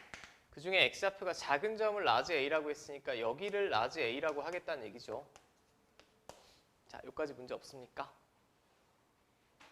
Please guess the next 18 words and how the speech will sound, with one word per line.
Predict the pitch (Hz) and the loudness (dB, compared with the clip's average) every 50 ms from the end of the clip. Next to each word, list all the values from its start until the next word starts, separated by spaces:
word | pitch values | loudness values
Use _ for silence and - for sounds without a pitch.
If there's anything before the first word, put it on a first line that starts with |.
| - - | -16 -14
음. | 135 110 101 - _ _ _ _ _ _ _ _ - - - - - - - - - - _ _ _ _ - - - - | -14 -14 -14 -18 _ _ _ _ _ _ _ _ -20 -20 -20 -20 -20 -20 -20 -20 -20 -20 _ _ _ _ -12 -10 -4 2
그럼 | - 196 185 | 4 4 4
이 | 160 156 | 6 6
상태에서 | 214 240 233 226 - 233 220 220 208 | 6 6 6 6 0 -2 0 -2 -4
제가 | - - 180 175 196 190 - | -2 0 2 4 2 2 2
조금 | - 262 277 269 - 254 | -2 -4 -4 -4 -6 -8
잘 | 226 - 170 160 | -2 2 6 6
안 | 139 127 147 | 6 6 6
보이게 | 165 190 196 190 175 | 4 2 2 2 0
파란색으로 | 170 - - 233 247 262 247 226 233 214 196 170 | -2 2 2 2 4 2 0 -2 -2 -2 -2 -4
그리면 | - 147 139 143 139 135 120 127 147 156 - 190 - - _ _ _ _ _ _ _ _ | -6 -6 -6 -6 -4 -2 -2 -2 -2 -4 -6 -10 -16 -20 _ _ _ _ _ _ _ _
이놈의 | - 143 170 202 202 190 | -8 -4 -2 0 4 4
역함수는 | 135 123 - - 208 208 208 - 214 196 156 | 4 4 2 0 -4 -2 -2 -6 -2 2 2
아마도 | 120 131 156 170 170 170 | 4 4 4 2 0 0
이렇게 | 143 135 151 160 - - | -2 -2 -2 -2 -4 -6
그려질 | 180 160 143 127 120 - | -8 -8 -8 -8 -10 -8
거예요. | - 110 104 101 - - - - - _ _ _ _ _ _ _ _ _ - - - _ _ _ _ _ _ _ _ _ _ _ _ _ _ _ _ _ _ - _ _ _ _ _ _ _ _ _ _ _ _ _ _ _ _ _ _ _ - _ - - - - _ _ _ _ - _ _ _ _ _ _ _ | -6 -6 -6 -6 -8 -12 -16 -18 -20 _ _ _ _ _ _ _ _ _ -20 -20 -20 _ _ _ _ _ _ _ _ _ _ _ _ _ _ _ _ _ _ -20 _ _ _ _ _ _ _ _ _ _ _ _ _ _ _ _ _ _ _ -20 _ -20 -20 -20 -20 _ _ _ _ -20 _ _ _ _ _ _ _
그죠? | _ - - 170 208 | _ -14 -12 -12 -12